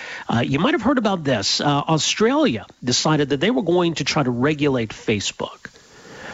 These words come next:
Uh, more specifically, Facebook News, and, and looking to get Australian news companies better compensation.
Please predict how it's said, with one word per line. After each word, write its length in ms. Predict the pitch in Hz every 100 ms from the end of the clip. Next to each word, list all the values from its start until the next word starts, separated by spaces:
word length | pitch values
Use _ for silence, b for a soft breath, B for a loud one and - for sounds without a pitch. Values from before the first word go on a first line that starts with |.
| B B -
Uh, 160 | 113
more 200 | 170 170
specifically, 840 | 160 - 143 - 254 220 - 196 165
Facebook 580 | - 160 151 139 127
News, 760 | 120 123 120 98 - - - - -
and, 260 | 123 117 127
and 160 | 143 135
looking 300 | 202 240 170
to 60 |
get 140 | 156 135
Australian 840 | 123 - - 175 196 170 139 131 B B
news 360 | 127 127 165 147
companies 800 | - 123 135 127 120 117 - - - - _ -
better 240 | 156 147
compensation. 1200 | 143 156 160 139 117 - - 233 226 - - -